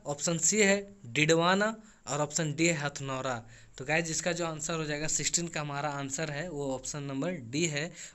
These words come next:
और डी हथनौरा is the right answer। नेक्स्ट क्वेश्चंस की ओर हम लोग बढ़ते हैं। क्वेश्चन नंबर सेवनटीन है, निम्नलिखित किस स्थल से लघु पाषाणिक संदर्भ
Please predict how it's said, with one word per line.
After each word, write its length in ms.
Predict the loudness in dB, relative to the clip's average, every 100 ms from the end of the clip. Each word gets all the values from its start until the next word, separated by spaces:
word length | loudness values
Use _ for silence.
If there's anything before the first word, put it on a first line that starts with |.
| -10
और 120 | -6
डी 160 | -2 -2
हथनौरा 540 | -2 -6 -6 -6 -2 -2
is 200 | -2 -2
the 160 | -4 -6 -14 -20 -14
right 340 | -6 -4 -4 -4
answer। 400 | -6 -6 -8 -8 -12 -18 -18 -2
नेक्स्ट 240 | 2 4
क्वेश्चंस 360 | 2 0 0 0
की 80 | 0
ओर 80 |
हम 120 | 2 2
लोग 120 | 4
बढ़ते 260 | 2 2
हैं। 180 | -2 -2 -10 -18 -16 -14 -14 -16 -2
क्वेश्चन 220 | 0 2
नंबर 180 | 4 4
सेवनटीन 500 | 4 2 4 2 2
है, 140 | 0 -6 -16 -20 -6
निम्नलिखित 840 | 0 4 4 4 6 4 4 -4 -14 -20 -20 _ 0
किस 200 | 6 6 8
स्थल 320 | 4 4 2
से 120 | 2
लघु 340 | 4 4 4 2
पाषाणिक 480 | 4 4 2 2 2
संदर्भ 480 | 0 0 2 2